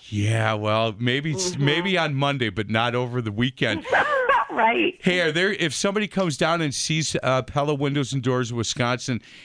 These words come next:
Speaker 1: at the Lakefront, uh, Festival of the Art today and tomorrow,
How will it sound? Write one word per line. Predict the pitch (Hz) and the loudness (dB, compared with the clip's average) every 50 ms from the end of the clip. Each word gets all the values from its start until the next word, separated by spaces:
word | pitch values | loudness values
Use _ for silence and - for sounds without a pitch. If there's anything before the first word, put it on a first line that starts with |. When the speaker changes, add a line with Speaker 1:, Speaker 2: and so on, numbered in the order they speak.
| - - | -10 -4
Speaker 1:
at | - 131 135 - - | -4 -2 -2 -2 -2
the | 151 127 | -2 0
Lakefront, | 120 135 135 127 - - - 139 131 123 113 - - | 0 0 -2 -2 -4 -4 -2 0 0 0 -2 -2 0
uh, | 131 117 | 0 0
Festival | 110 - - 127 131 - - 147 120 117 117 | 0 0 -2 -2 -2 0 -2 -2 0 0 2
of | 117 | 2
the | 117 117 | 2 2
Art | 120 123 123 - - - - - _ | 2 2 0 -4 -8 -16 -20 -20 _
today | - - 135 117 127 127 131 135 120 | -2 0 2 2 2 2 0 -2 -2
and | 110 127 123 | -2 0 2
tomorrow, | 117 113 113 117 127 135 143 147 139 123 113 104 101 | 2 2 2 2 2 2 2 2 2 2 2 2 0